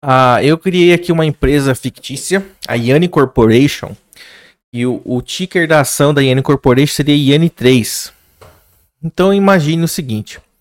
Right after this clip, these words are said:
a, a Yanni três, a Yanni Corporation vale três bilhões e meio. Tudo isso importa pra você entender a dinâmica.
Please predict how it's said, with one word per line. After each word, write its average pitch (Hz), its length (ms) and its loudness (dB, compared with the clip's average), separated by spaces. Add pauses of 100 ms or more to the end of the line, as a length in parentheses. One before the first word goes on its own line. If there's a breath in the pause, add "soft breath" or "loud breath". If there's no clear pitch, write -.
(920 soft breath)
a, 147 540 4
a 170 40 4
Yanni 190 540 4 (680)
três, - 500 -2 (100)
a 135 80 0
Yanni 147 280 2
Corporation 135 580 2
vale 127 260 2
três 147 380 0
bilhões 160 400 4
e 180 40 2
meio. 127 380 0 (1040)
Tudo 214 160 2
isso 240 200 2
importa 185 420 2
pra 165 180 2
você 170 120 -2
entender 160 240 0
a 156 60 2
dinâmica. 127 500 -2